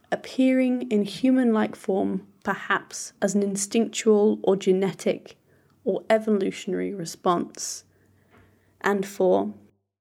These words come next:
anomalous humanoids may be linked to the U F O and U A P reports that often cluster in the same areas as ape men sightings.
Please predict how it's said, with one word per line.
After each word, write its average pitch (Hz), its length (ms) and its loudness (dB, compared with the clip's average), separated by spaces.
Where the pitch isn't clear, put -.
anomalous 247 800 4
humanoids 214 960 2
may 214 160 4
be 208 160 0
linked 233 340 2
to - 100 -6
the 208 100 2
U 214 220 6
F 220 220 -4
O 196 300 2
and 202 160 0
U 202 220 2
A 226 120 6
P 220 240 -2
reports - 720 -2
that - 160 0
often 220 360 2
cluster - 680 -4
in 202 120 0
the 208 80 2
same 202 420 0
areas 190 640 0
as 185 240 -4
ape 208 240 -4
men 185 240 -4
sightings. - 1000 -6